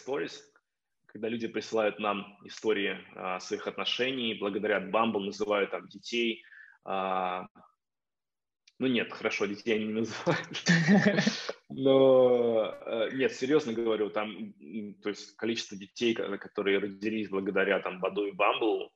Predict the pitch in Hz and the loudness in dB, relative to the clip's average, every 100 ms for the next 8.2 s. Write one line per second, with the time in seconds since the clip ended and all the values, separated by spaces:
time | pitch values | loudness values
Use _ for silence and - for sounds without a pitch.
0 | _ 104 98 92 - 95 120 - 104 104 | _ -10 -10 -14 -16 -6 -2 -2 -4 -6
1 | 113 - 95 92 90 - 87 90 104 92 | -6 -2 -2 -2 -10 -6 -2 -2 -2 -6
2 | 90 90 - - 98 107 113 - 92 95 | -8 -12 -16 -16 -12 -6 -6 -4 2 2
3 | 104 95 95 - - - _ 92 90 92 | 2 -4 -10 -12 -20 -20 _ -10 -6 -6
4 | 92 95 92 - - - 101 98 - 110 | -6 -8 -8 -10 -10 -6 -4 -4 -2 -2
5 | 104 92 95 98 98 92 - 92 90 - | 0 0 0 0 -2 -4 -6 -6 -6 -4
6 | 87 85 - _ - - 101 92 90 90 | -6 -6 -10 _ -14 -10 -6 -6 -6 -6
7 | 95 107 - 104 - 101 - 98 - 120 | -4 -4 -4 -6 -8 -6 -4 -4 0 2
8 | 139 | 2